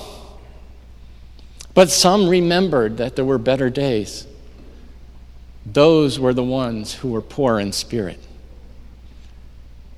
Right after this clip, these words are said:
Why poor in spirit? Because they remembered there are better days.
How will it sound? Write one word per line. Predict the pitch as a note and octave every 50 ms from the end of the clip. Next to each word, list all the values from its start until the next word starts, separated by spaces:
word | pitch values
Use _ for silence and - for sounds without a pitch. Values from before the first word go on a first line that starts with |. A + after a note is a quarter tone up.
| - - - - - - - - - - - - - - - - - -
Why | A#2 B2 B2+ C#3+ D#3 D#3+ D#3+
poor | - - - E3 D#3 D#3+ D#3+
in | E3 D#3+
spirit? | - - - D#3+ D#3 D#3+ E3+ E3+ D#3+ -
Because | - C3 - - D#3 C#3 A#2+
they | C#3 C3+
remembered | B2+ C#3+ C#3+ C#3 C#3+ C#3+ D3 C#3+ C3 C3+ C3 A#2+ A#2+
there | B2+ C3 C3 C3 C3 C3
are | A#2+ A#2
better | A2+ A2 - A2+ A2+ A#2 A#2+ A2+
days. | G#2+ A#2 A2 G#2+ A2 G2+ F2 - - - - -